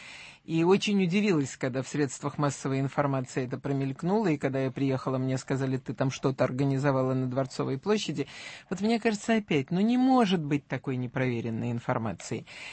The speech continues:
Но вы знаете, э, вообще сам по себе факт того, что, м,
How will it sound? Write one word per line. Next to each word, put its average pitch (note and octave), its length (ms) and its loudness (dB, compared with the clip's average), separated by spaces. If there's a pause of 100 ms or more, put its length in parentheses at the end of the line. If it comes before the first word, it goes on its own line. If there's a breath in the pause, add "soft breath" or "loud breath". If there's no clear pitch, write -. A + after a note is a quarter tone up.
(160 loud breath)
Но G3 100 0
вы G#3 100 0
знаете, B3+ 640 0
э, F3+ 200 -2
вообще B3+ 640 2
сам F#3+ 600 2
по - 120 -2
себе D#3+ 480 0
факт - 640 -2 (480 loud breath)
того, E3+ 360 4
что, D3 640 2
м, C#3 640 -2